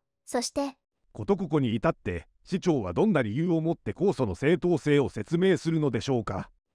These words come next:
Speaker 2: 恫喝発言はあったとする市長に、十二人の議員がどんな振る舞いをするのでしょうか。その後、議員になった三人が今回の判決をどう受け止め、どんな議論をするのでしょうか。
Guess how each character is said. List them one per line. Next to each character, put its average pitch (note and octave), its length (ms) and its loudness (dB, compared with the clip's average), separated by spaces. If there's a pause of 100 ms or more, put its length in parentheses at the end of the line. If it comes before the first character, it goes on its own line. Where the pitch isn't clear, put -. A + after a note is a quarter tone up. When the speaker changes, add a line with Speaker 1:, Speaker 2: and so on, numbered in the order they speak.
(140)
Speaker 2:
恫 F3 240 -2
喝 G#3+ 240 -2
発 F#3+ 240 0
言 B2 220 2
は F2+ 120 -4
あ E3+ 40 4
っ - 40 -2
た - 160 -6
と G2 120 -4
す A#2+ 120 -8
る B2+ 80 0
市 E3+ 160 -6
長 B2+ 200 0
に、 E2+ 240 -8 (220)
十 C3 200 0
二 G#3 140 2
人 F3+ 180 2
の G#2 120 -2
議 E3 180 0
員 D#3+ 120 2
が F#2 100 -2
ど D3 120 4
ん G3+ 60 2
な C3 100 0
振 A#2 120 -6
る D#3+ 100 2
舞 F3+ 160 2
い E3+ 40 2
を D#3 80 2
す C#3+ 140 -6
る D3 80 0
の C#3 120 0
で A#2+ 100 -2
し - 80 -4
ょ B2+ 100 0
う G#2 60 -4
か。 F2 240 -8 (220)
そ A2 120 -10
の C3+ 140 0
後、 A#2+ 240 -2 (300)
議 F3+ 200 0
員 D#3 120 0
に A2+ 80 0
な B2 100 0
っ - 80 -4
た A2 120 -6
三 D#3+ 220 0
人 C3+ 160 2
が F#2 120 -2
今 G3 240 0
回 A2+ 180 0
の D#2+ 100 -8
判 D#3+ 220 -2
決 D#3 240 -2
を C#3+ 100 0
ど C#3+ 180 0
う A2 60 -2
受 B2 160 0
け B2 100 0
止 A#2 40 2
め、 G2+ 240 -4 (200)
ど F#2 160 -4
ん G3 80 4
な D3+ 120 4
議 D3 100 -4
論 E3 220 2
を F2+ 40 -4
す A#2 140 -6
る A#2+ 80 -2
の A#2 120 0
で B2+ 100 0
し - 80 -6
ょ B2 100 0
う G#2+ 40 -4
か。 F2+ 280 -8